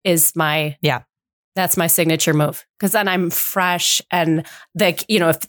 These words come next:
Speaker 1: if people in my family are sick of me by that point,
Speaker 2: Yeah.
Speaker 1: <laughs> I've given them a little <laughs> space from
Speaker 2: Right.
Speaker 1: mom,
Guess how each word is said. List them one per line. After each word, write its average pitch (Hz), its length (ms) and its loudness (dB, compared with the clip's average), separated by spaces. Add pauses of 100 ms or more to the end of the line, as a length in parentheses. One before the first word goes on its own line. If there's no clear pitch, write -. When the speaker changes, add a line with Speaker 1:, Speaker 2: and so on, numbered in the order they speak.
Speaker 1:
if 202 180 2
people 208 280 2
in 214 80 4
my 185 100 2
family 180 320 2
are 165 80 2
sick 147 240 0
of 175 80 -4
me 214 140 0
by 208 160 0
that 214 160 -2
point, 226 240 -10 (260)
Speaker 2:
Yeah. 131 160 2 (280)
Speaker 1:
<laughs> - 260 -20
I've 208 240 -2
given 214 280 2
them 202 140 0
a 202 80 2
little 208 240 2
<laughs> - 0 -
space - 520 0
from - 140 -2
Speaker 2:
Right. 330 140 2
Speaker 1:
mom, 262 440 2